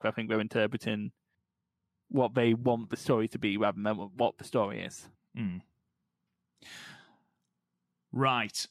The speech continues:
Speaker 2: let's move on then to the main event, um, which was the World of Stardom Championship match, uh, where the champion Utami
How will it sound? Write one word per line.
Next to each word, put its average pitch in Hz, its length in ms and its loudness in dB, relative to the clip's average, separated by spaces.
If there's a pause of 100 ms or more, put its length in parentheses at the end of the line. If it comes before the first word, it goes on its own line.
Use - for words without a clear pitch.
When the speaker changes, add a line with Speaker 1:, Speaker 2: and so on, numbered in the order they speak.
Speaker 2:
let's 180 300 0
move 180 240 2
on 151 200 -2
then 123 320 -2 (100)
to 127 680 2 (100)
the 123 140 -6
main 139 260 0
event, 120 680 -4 (160)
um, 107 560 0 (120)
which 107 580 -2
was 120 160 -4
the 117 60 -4
World 143 300 0
of 123 80 -10
Stardom 131 540 -2
Championship 104 640 -6
match, - 640 0
uh, 110 240 2
where 113 480 0
the - 80 -20
champion 165 440 -4
Utami 131 680 -4